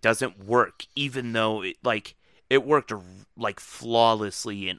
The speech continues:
all of the, the Infamous games.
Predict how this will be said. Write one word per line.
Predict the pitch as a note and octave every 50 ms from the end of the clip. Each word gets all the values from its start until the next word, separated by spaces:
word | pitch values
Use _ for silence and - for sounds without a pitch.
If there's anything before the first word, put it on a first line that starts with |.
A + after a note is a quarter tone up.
| _ _
all | - - A#2+ A#2 A#2 A#2 A#2 A#2
of | A2+ G#2 -
the, | - A2 G#2+ G#2 G2+ G2+ G2 - _ _ _ _ _ _ _ _ _ _ _ _ _ _ _ _ _ _ _ _ _ -
the | B2 A#2 A2 G#2+ G#2 G2+ G2+ G2+ G2 G2 G2 F2+ _ _ _
Infamous | - C3 A#2+ - - A2 G#2 F#2+ - -
games. | - G2+ G2 F#2 E2+ F2 F2+ - - -